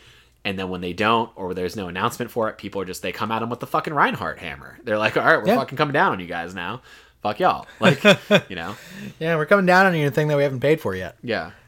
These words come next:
Speaker 2: Because at the end of the day, we're paying you our attention, and we think that's worth as much.
Speaker 1: <laughs>
Speaker 2: It's not.
Speaker 1: Yeah, that entitlement, too, of, like, "Oh, well, we're giving you our attention, so you,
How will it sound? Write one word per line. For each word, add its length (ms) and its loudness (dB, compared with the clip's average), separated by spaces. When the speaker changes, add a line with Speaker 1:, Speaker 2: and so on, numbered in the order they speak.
Speaker 2:
Because 640 2
at 100 -2
the 100 2
end 120 2
of 60 0
the 60 -2
day, 300 8
we're 180 -4
paying 280 -2
you 140 -2
our 120 -2
attention, 540 0
and 100 -6
we 80 0
think 220 2
that's 300 2
worth 220 0
as 140 -10
much. 400 -10
Speaker 1:
<laughs> 460 -8
Speaker 2:
It's 120 -12
not. 200 -8
Speaker 1:
Yeah, 160 6
that 140 6
entitlement, 580 2
too, 220 2
of, 80 -2
like, 320 0
"Oh, 340 6
well, 280 0
we're 100 -2
giving 220 2
you 80 2
our 80 4
attention, 400 -4
so 140 -8
you, 400 -8